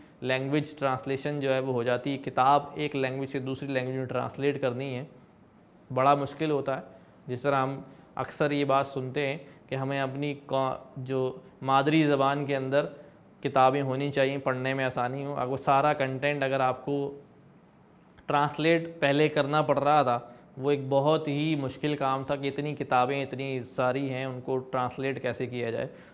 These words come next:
अब ये काम बहुत आसान होता नज़र आ रहा है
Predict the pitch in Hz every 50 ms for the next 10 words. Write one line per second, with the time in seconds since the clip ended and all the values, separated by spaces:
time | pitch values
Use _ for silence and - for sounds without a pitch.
0 | - - - 143 147 156 156 151 151 147 143 147 147 147 139 135 143 143 139 -
1 | 127 131 127 - - 127 131 135 135 131 123 123 131 127 123 120 117 127 123 120
2 | 113 117 123 131 131 123 113 117